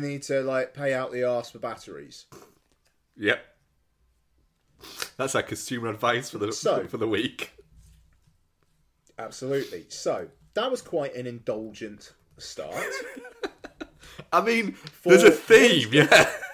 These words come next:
Speaker 2: <laughs>
Speaker 1: Mm. Yeah. For, you know, it's our Christmas show. It's time to get indulgent.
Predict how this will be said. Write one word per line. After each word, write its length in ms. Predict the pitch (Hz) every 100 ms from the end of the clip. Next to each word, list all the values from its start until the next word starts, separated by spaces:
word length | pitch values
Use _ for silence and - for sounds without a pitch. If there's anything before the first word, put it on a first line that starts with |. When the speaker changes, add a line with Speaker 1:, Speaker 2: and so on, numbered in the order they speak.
| -
Speaker 2:
<laughs> 260 | 523 - 453 - - - - - - _ _ _ - _ - 107 101
Speaker 1:
Mm. 460 | 160 269 339 87 87 _ _ _ _ - _
Yeah. 300 | 110 110 202 - _ _ - - - _ _ _ _ _ _
For, 360 | 160 160 160 - - _ - -
you 140 | 165
know, 240 | 151 110 165 - -
it's 340 | 180 180 - -
our 460 | 165 175 165 165 160 -
Christmas 440 | 190 185 135 113
show. 440 | - 104 98 151 190 _ _ _ - _ -
It's 220 | 175 -
time 320 | - 170 165
to 120 | 147 143
get 340 | 175 180 147
indulgent. 880 | 120 107 107 104 104 107 175 -